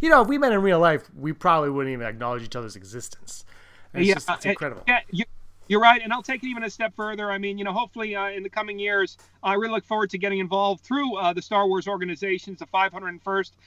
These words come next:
Speaker 2: as well as the Mandalorian Mercs in regards to charity events, uh, to where we can really touch other people's lives as far as getting involved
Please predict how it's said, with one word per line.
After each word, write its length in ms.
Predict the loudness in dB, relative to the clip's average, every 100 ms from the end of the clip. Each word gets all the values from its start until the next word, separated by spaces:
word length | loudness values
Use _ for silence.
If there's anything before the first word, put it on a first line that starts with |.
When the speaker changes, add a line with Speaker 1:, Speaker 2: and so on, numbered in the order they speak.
| _
Speaker 2:
as 160 | -4 0
well 100 | -2
as 80 | 0
the 80 |
Mandalorian 460 | 0 2 2 2 0
Mercs 320 | 0 -2 -2
in 60 | -4
regards 420 | 0 4 2 2
to 80 | -12
charity 360 | 2 4 4
events, 400 | 0 -2 -6 -10 -20 -20 _
uh, 160 | -4 -2
to 120 | 0
where 140 | 0
we 100 | 0
can 120 | -4 -2
really 260 | 0 0
touch 280 | 0 -2 -2
other 180 | -4 -4
people's 360 | -4 -6 -6
lives 340 | 0 4 2 0
as 100 | -4
far 200 | 0 0
as 100 | -2
getting 220 | -2 -2
involved 440 | -2 4 6 4